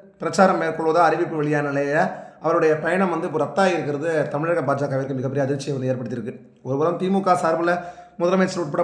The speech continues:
பல்வேறு அமைச்சர்களும் தீவிர பிரச்சாரத்தில் ஈடுபட்டு வரக்கூடிய நிலையில இப்போ இரண்டு நாள் சுற்றுப்பயணமாக பாஜக சார்பில் பிரச்சாரத்தில் ஈடுபட இருந்த மத்திய உள்துறை அமைச்சர் அமித்ஷா அவர்களுடைய பயணம்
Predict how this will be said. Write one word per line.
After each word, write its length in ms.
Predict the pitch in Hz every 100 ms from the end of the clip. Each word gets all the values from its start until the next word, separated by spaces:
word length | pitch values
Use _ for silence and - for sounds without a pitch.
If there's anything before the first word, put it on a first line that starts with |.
| 165
பல்வேறு 240 | 156 165
அமைச்சர்களும் 420 | 160 160 165 175 170
தீவிர 180 | 175 165
பிரச்சாரத்தில் 400 | 143 165 151 147
ஈடுபட்டு 220 | 147 147 139
வரக்கூடிய 240 | 135 135
நிலையில 240 | 135 143 156 156 - - -
இப்போ 120 | - 165
இரண்டு 220 | 165 190 196
நாள் 180 | 196 190
சுற்றுப்பயணமாக 760 | 147 180 170 165 156 156 170 156 135
பாஜக 340 | 147 165 170 160 151
சார்பில் 320 | 147 143 165 160 - -
பிரச்சாரத்தில் 480 | 147 175 170 160 156
ஈடுபட 200 | 147 147
இருந்த 180 | 135 139 156 - - - 156
மத்திய 220 | 151 175
உள்துறை 240 | 160 143 143
அமைச்சர் 280 | 143 135 139
அமித்ஷா 240 | 151 151 151
அவர்களுடைய 320 | 139 135 131 131
பயணம் 240 | 131 151